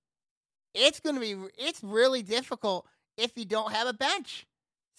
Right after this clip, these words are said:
Southfield A and T, they have a great starting five, but they don't have a bench. That's the thing that concerns me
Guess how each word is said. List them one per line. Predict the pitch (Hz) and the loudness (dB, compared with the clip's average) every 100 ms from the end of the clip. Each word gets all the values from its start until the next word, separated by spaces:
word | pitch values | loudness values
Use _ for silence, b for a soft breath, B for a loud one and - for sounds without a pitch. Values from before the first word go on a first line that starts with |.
| - | 0
Southfield | 269 339 494 359 349 320 247 - _ _ _ _ - | 8 8 8 4 6 6 6 -4 _ _ _ _ -4
A | 269 285 | 0 2
and | 262 | 0
T, | - 311 302 269 - _ _ _ _ _ _ _ _ _ _ - | -2 -2 0 -2 -6 _ _ _ _ _ _ _ _ _ _ 0
they | 262 | 2
have | 285 330 | 6 6
a | 285 | 4
great | 202 247 311 | 2 2 4
starting | 285 302 302 277 | 2 4 6 4
five, | - 277 349 349 | 2 8 10 10
but | 285 254 | 6 0
they | 294 | 2
don't | 320 294 | 6 8
have | 302 | 8
a | 302 | 8
bench. | 262 370 381 262 - - - _ _ _ _ _ - | 8 10 10 8 -2 -6 -10 _ _ _ _ _ 0
That's | 320 370 359 | 2 2 0
the | 320 - | -4 0
thing | 349 359 | 0 2
that | 302 277 | -2 -4
concerns | - 311 - 320 381 349 302 | -6 -6 2 6 6 4 0
me | 311 | -2